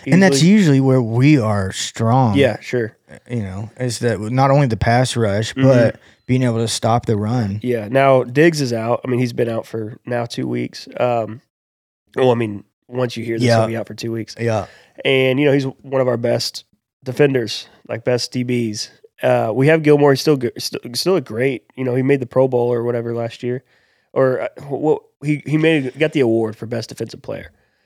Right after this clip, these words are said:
Speaker 1: Yeah.
Speaker 2: Um, which I'm guessing he probably made the Pro Bowl as well. But, uh, <laughs> my, my whole point in saying that is we're having a lot of injuries now. Like, L V E's out, who I
Speaker 1: Mm.
Speaker 2: used to be really low on. And now he's kinda turned into a little bit of a Sean Lee where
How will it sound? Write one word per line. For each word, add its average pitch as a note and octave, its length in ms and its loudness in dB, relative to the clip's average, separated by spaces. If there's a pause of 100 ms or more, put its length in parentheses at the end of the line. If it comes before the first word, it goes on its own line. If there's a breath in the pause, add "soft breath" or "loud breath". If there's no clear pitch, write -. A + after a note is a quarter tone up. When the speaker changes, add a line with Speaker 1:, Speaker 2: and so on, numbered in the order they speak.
(120)
Speaker 1:
Yeah. G2+ 260 -2
Speaker 2:
Um, A#2+ 540 0 (220)
which B2 180 -4
I'm A2+ 120 -6
guessing A2+ 300 -6
he G#2+ 80 -8
probably A2 300 -6
made G#2+ 160 -10
the G#2+ 80 -12
Pro A2 240 -10
Bowl G#2+ 240 -12
as - 120 -14
well. - 280 -14 (240)
But, C#3 180 6
uh, B2 340 2 (300)
<laughs> - 260 -20
my, C#3 180 0 (160)
my D#3 200 2
whole E3 180 2
point D3 280 0
in B2 60 -4
saying B2 320 0
that A#2+ 140 -2
is A#2 260 -6
we're D3+ 280 4
having G3+ 180 2
a D3 40 2
lot C#3+ 180 4
of B2 60 4
injuries B2+ 380 -2
now. G#2+ 220 -10 (160)
Like, A#2+ 260 -6
L C3+ 180 2
V C3+ 120 -2
E's C3 320 0
out, C3 340 2
who B2+ 160 2
I A#2 200 -2
Speaker 1:
Mm. A#2 100 -6
Speaker 2:
used D3 200 -2
to - 40 -6
be B2 160 -4
really B2+ 280 0
low A#2+ 280 0
on. A2+ 340 -6 (800 soft breath)
And A#2 200 0
now C#3 300 6
he's C3 180 0
kinda B2+ 180 0
turned B2 240 -2
into A#2+ 340 -2
a A#2+ 60 -2
little B2 160 -2
bit A#2+ 120 -6
of A2+ 80 -6
a G#2+ 40 -8
Sean B2 400 -2
Lee B2 200 0
where A2+ 420 -4